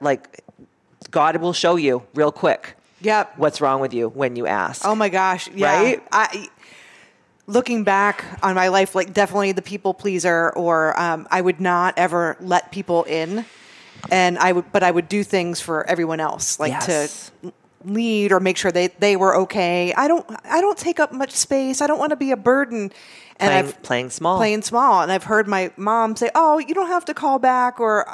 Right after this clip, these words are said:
Speaker 2: y-, you know, and, and it, it's not, I'm not, I'm not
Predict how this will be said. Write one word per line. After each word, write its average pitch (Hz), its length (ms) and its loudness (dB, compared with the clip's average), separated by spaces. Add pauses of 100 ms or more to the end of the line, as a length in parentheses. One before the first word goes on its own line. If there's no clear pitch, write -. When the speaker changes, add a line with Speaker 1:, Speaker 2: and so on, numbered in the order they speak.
(100)
Speaker 2:
y-, - 160 -12 (580)
you 240 100 0
know, 214 160 4
and, 214 240 -2
and 247 140 2
it, 254 220 -6
it's 247 180 -2
not, 277 300 0 (280)
I'm 226 80 0
not, 233 280 0
I'm 220 120 -2
not 240 280 0